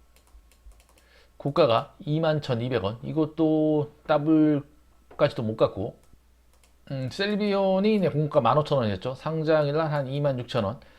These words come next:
이게 또 더블 근처에 못 갔고, 음, 와이제이 링크가, 네, 공모가 만 이천 원이었죠. 네, 고가가 이만 사천 원, 딱 더블 찍었네요.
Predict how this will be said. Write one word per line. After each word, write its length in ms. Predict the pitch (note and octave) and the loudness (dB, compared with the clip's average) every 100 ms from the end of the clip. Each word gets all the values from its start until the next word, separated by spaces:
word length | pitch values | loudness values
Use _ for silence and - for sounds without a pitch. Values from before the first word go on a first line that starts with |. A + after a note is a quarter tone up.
| - - - - _ | -20 -20 -20 -20 _
이게 240 | B2+ B2+ | -10 -6
또 260 | - C#3+ C#3 | -2 0 2
더블 260 | D3+ C#3+ B2 | 0 0 -2
근처에 360 | C3 C3 B2 | -4 -2 -2
못 160 | G2+ A2+ | -2 -2
갔고, 400 | A#2+ - A2 - _ _ _ _ _ _ - _ _ _ _ _ _ _ | -2 -4 -8 -10 _ _ _ _ _ _ -20 _ _ _ _ _ _ _
음, 160 | B2 B2 | -8 6
와이제이 460 | D#3+ F3+ G3 F#3 | 6 6 6 6
링크가, 440 | F3 D3 D#3+ E3 E3 | 6 2 4 4 4
네, 80 | B2 | 2
공모가 300 | C#3+ - G#2+ | -2 0 2
만 160 | A#2+ | 4
이천 220 | C#3+ D3 | 2 0
원이었죠. 440 | A#2+ G2+ F2+ G2+ - _ _ _ _ _ _ _ _ - - _ _ _ - _ _ - | 0 -2 -4 -6 -8 _ _ _ _ _ _ _ _ -20 -20 _ _ _ -20 _ _ -12
네, 100 | G2+ | -8
고가가 320 | A2+ D#3+ C3+ | -4 2 2
이만 260 | B2 B2+ A#2 | 2 0 -2
사천 220 | - G2 | -4 -6
원, 120 | F#2+ | -6
딱 220 | E3 - | -8 -2
더블 240 | G3+ F3+ - | 2 2 2
찍었네요. 480 | B2+ F#2+ E2+ A2 | -2 -2 -4 -8